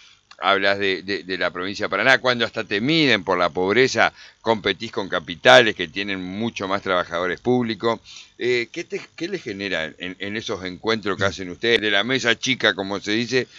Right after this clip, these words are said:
Speaker 1: cuando empieza a sonar segunda capital Concordia?
Speaker 2: Bueno, eso hay una, una expectativa muy grande,
Speaker 1: Claro.
Speaker 2: porque
Speaker 1: Ujú.
Speaker 2: no solamente que en el caso de Entre Ríos fue, fue, este, mencionada por, por el presidente Alberto, por el presidente electo,
Speaker 1: Ujú.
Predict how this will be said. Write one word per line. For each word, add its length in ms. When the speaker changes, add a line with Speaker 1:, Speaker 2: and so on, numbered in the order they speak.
Speaker 1:
cuando 280
empieza 340
a 40
sonar 400
segunda 480
capital 500
Concordia? 600
Speaker 2:
Bueno, 220
eso 180
hay 160
una, 320
una 220
expectativa 1160
muy 320
grande, 500
Speaker 1:
Claro. 400
Speaker 2:
porque 580
Speaker 1:
Ujú. 80
Speaker 2:
no 120
solamente 580
que 60
en 80
el 100
caso 280
de 40
Entre 180
Ríos 360
fue, 500
fue, 360
este, 440
mencionada 600
por, 340
por 220
el 140
presidente 880
Alberto, 500
por 100
el 60
presidente 440
electo, 380
Speaker 1:
Ujú. 80